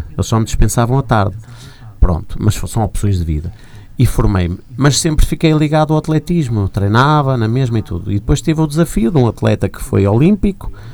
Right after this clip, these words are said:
eh, e um bom atleta a nível nacional,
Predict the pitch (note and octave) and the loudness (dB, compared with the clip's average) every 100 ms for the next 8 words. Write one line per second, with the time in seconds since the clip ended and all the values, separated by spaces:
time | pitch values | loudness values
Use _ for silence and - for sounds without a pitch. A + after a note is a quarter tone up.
0 | - - - - - G2+ G2+ G2 G2 F#2+ | -18 -18 -18 -8 -2 0 2 0 0 -2
1 | G2 - G#2+ A2 G2+ G#2 A2 G#2+ G2 - | -4 -4 0 2 2 2 2 4 2 2
2 | G2+ C3 G2 G2+ G2+ F2+ F#2 G2+ - F2+ | 0 2 2 2 4 2 2 0 0 -4
3 | F#2 C3 | -4 -8